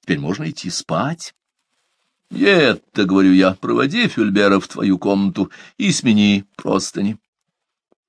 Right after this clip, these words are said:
Фюльбер своим прекрасно поставленным баритоном степенно желает нам доброй ночи,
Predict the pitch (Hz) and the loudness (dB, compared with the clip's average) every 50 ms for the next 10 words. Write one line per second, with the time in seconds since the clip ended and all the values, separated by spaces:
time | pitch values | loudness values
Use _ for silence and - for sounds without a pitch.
0 | _ _ _ _ _ _ _ _ _ _ _ _ _ _ _ _ _ _ _ _ | _ _ _ _ _ _ _ _ _ _ _ _ _ _ _ _ _ _ _ _
1 | _ _ _ _ _ _ _ _ _ _ - - - 123 127 131 135 151 233 247 | _ _ _ _ _ _ _ _ _ _ -14 -6 -2 2 2 2 2 2 2 0
2 | 254 175 - - 120 113 110 107 92 113 113 117 - 170 214 240 214 - - 123 | 0 0 2 2 4 4 4 4 2 2 2 2 2 2 2 2 0 0 -2 -4
3 | 101 - 113 107 - - - 120 110 107 104 104 101 104 101 101 95 90 98 98 | -2 0 0 -2 -2 -2 0 2 2 2 2 2 2 2 2 2 2 4 4 6
4 | 95 95 90 - 110 101 101 110 131 156 160 - _ - - _ _ - - - | 6 4 4 2 0 0 2 2 2 0 -2 -4 _ -20 -20 _ _ -12 -8 -6
5 | - 120 - 143 127 123 127 110 101 117 120 117 117 107 - - 107 104 101 95 | -4 -2 0 2 2 2 2 0 0 2 2 2 2 2 0 0 0 0 2 2
6 | 104 98 90 85 92 92 92 92 92 95 185 220 226 - - - 233 - | 2 2 2 4 4 4 4 4 4 4 2 2 0 -2 -4 -4 -4 -6